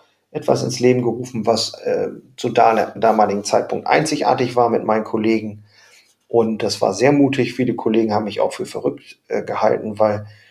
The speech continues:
natürlich gibt es in Bäckereien Hilfsmittelchen und Pulverchen und die alle rauszuschmeißen bedeutet auch, äh, höhere Anforderungen und höhere Ansprüche. Ähm,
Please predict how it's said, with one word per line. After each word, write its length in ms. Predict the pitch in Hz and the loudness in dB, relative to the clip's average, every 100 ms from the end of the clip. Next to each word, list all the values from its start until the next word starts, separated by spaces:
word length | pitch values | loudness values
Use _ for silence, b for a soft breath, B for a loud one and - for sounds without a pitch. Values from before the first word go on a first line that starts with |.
| b b b _ _ | b b b _ _
natürlich 540 | 110 - 139 127 - - | -6 -2 2 4 2 -2
gibt 200 | 123 123 | -4 -2
es 160 | 110 | -4
in 140 | - - | -8 -4
Bäckereien 560 | 113 117 104 110 113 | 0 0 2 2 2
Hilfsmittelchen 920 | 101 151 151 - 135 131 131 127 127 110 | 2 0 0 2 2 4 0 4 2 2
und 140 | 104 | -4
Pulverchen 600 | - 147 143 117 127 110 | 2 4 4 2 -2 -4
und 180 | 101 101 | -8 -6
die 140 | 120 | -4
alle 140 | - 104 | 0 2
rauszuschmeißen 1200 | 117 117 - 120 - - - - 117 107 - 107 | 2 0 0 -4 -4 -14 -10 -2 0 0 -2 -4
bedeutet 460 | - 104 104 - | 4 4 4 -2
auch, 320 | 85 95 - b b b b b b | 0 0 -2 b b b b b b
äh, 200 | - 104 | 0 2
höhere 360 | 101 127 110 107 | 4 4 6 2
Anforderungen 800 | 139 143 - 123 120 107 120 117 | 2 0 6 8 8 6 4 4
und 160 | 110 | -4
höhere 520 | 101 110 110 107 - - | 0 0 2 -2 0 0
Ansprüche. 760 | 135 131 - 110 123 110 - _ B B B B B _ _ | -2 -4 -4 2 2 2 -2 _ B B B B B _ _
Ähm, 480 | 117 107 104 104 101 | -4 -2 -4 -10 -14